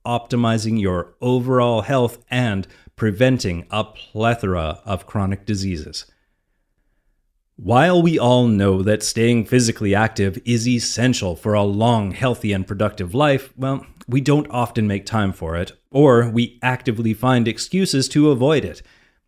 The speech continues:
And you know what? I think that's because we don't understand exactly what's happening behind the scenes. So hopefully this list of excuses and my rebuttals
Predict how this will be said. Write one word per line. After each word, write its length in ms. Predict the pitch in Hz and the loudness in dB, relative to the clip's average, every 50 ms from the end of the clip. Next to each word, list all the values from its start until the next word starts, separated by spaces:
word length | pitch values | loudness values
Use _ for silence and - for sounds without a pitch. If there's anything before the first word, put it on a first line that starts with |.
| _ - | _ -6
And 260 | 135 139 147 147 - | -4 -4 -4 -2 -2
you 60 | 131 143 | -2 0
know 100 | 170 196 | 0 0
what? 320 | 226 226 202 - - _ _ _ - | 0 -2 -4 -8 -12 _ _ _ -2
I 100 | 143 196 | -2 -2
think 220 | 190 - 220 202 | 0 -2 -4 -2
that's 180 | - 170 160 - | 0 -2 -2 -2
because 300 | - 135 - 135 120 110 | -6 -2 -2 0 0 0
we 100 | 113 107 | -2 -2
don't 400 | 101 95 117 113 117 117 117 - _ - | -2 0 2 2 2 2 0 -4 _ -4
understand 680 | 113 113 107 107 110 107 - - 117 110 107 104 101 | -2 -2 0 0 -2 -4 -2 -2 -2 0 0 0 0
exactly 520 | 104 98 101 104 107 113 123 123 - 113 104 | -2 -2 -4 -4 -2 -2 -2 -2 -2 -2 -2
what's 260 | 101 104 120 - - | 0 0 -2 -2 -4
happening 400 | - 123 127 - 123 110 104 104 | -4 -4 -4 -2 -2 -2 -2 -2
behind 380 | 104 101 95 117 113 117 117 113 | -2 -2 -2 -2 0 0 0 -2
the 60 | 110 | -2
scenes. 480 | - - 147 156 135 98 80 78 - - _ _ _ _ _ - | -2 -2 0 0 0 -2 -2 -6 -12 -14 _ _ _ _ _ -4
So 360 | - 165 160 160 156 - - _ - | 2 4 4 4 4 0 -12 _ -14
hopefully 600 | - - 165 185 202 - - 135 120 110 110 113 127 | -4 0 2 2 2 2 -2 -2 0 2 2 2 2
this 400 | 123 110 107 135 165 156 - - | 0 2 2 2 2 2 0 -2
list 240 | 143 151 143 - 139 | -2 -2 0 -2 -4
of 80 | 120 | -4
excuses 640 | 110 - - - - 123 120 - - 127 135 135 - | -4 -6 -6 -2 0 0 0 0 0 0 0 0 0
and 200 | 107 117 127 135 | 0 0 0 0
my 160 | 131 127 131 | 2 2 2
rebuttals 560 | 139 147 156 151 139 117 101 104 101 107 110 | 2 0 0 0 0 0 2 2 0 0 -2